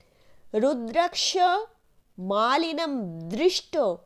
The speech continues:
বা ভূত প্রেত পিশাচাকাহ ডাকিনী শাকিনী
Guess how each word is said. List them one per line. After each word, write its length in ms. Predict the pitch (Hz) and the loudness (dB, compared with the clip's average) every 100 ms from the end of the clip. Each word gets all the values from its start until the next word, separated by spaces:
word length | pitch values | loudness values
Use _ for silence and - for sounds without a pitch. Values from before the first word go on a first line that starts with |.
| - | -6
বা 160 | 190 190 | -2 -2
ভূত 640 | 170 - 302 339 - 226 | -4 -4 -2 -2 -4 -4
প্রেত 640 | 190 208 269 330 302 285 349 _ _ - | -2 0 0 0 -4 -4 -6 _ _ -8
পিশাচাকাহ 1400 | 240 - 262 226 220 - 214 220 - 208 254 226 180 160 - _ _ _ | -6 -2 -2 -2 -2 -2 0 -2 -2 0 0 -2 -6 -6 -18 _ _ _
ডাকিনী 720 | 170 190 233 330 - 294 262 | -2 2 2 0 -4 -6 -4
শাকিনী 840 | 247 - 240 330 - 302 247 214 | -6 -6 -4 -4 -4 -6 -4 -6